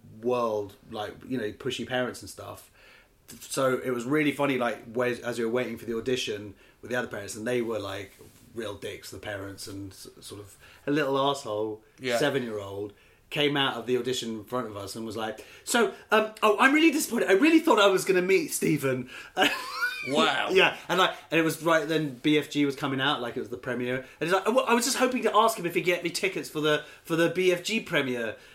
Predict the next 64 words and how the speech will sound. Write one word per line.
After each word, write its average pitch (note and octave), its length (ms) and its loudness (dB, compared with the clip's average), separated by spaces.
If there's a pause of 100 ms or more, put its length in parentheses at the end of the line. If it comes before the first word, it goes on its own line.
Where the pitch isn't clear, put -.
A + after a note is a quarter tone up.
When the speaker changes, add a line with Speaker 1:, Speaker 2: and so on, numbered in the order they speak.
Speaker 1:
and B2 140 -6
whatever." B2+ 220 0
And B2+ 100 0
they're C#3+ 100 4
like, D3 160 2
"Oh, F3 240 4
we'll E3+ 140 -2
see E3+ 180 0
what D3 140 0
we C#3 100 0
can C3 160 -4
do." B2+ 300 4
And A2+ 100 -4
he B2+ 60 -6
was D3+ 100 -2
like, B3 160 4
"Okay, F#3 160 0
well, F3 120 0
th-, F3+ 180 -2
I G#3 220 0
was A3 100 2
just, B3 100 -2
I'm C4+ 80 0
really E4 180 6
disappointed. G3 520 2
I D3 60 4
really E4 200 0
was D4 140 -2
hoping F#3 300 2
to, - 180 0 (320)
you D3 100 2
know." C3+ 120 4
Speaker 2:
And B2+ 80 -4
did D3+ 100 0
Speaker 1:
and E3 80 4
Speaker 2:
that - 100 -8
put D#3+ 220 -2
Morley C#3+ 280 0
off C3 200 0
the - 80 -8
whole A#2 200 0
thing? A2+ 220 -6
Did A2+ 140 -4
he B2+ 80 4
enjoy A#2+ 300 -2
it? - 280 -10
Speaker 1:
No, F3+ 240 6
but D3 160 0
I D#3+ 160 6
made E3+ 220 2
a E3 60 0
point E3+ 360 2
of C3+ 80 -6
saying, C3 320 0
"Do B2+ 60 -8
you C3+ 80 -6
see E3+ 160 0
that D3 180 0
kid? A2 400 -2 (960)
Don't C#3+ 320 2
be C#3+ 140 4
like A#2+ 220 0
that G#2 180 -10
kid. G2+ 320 -8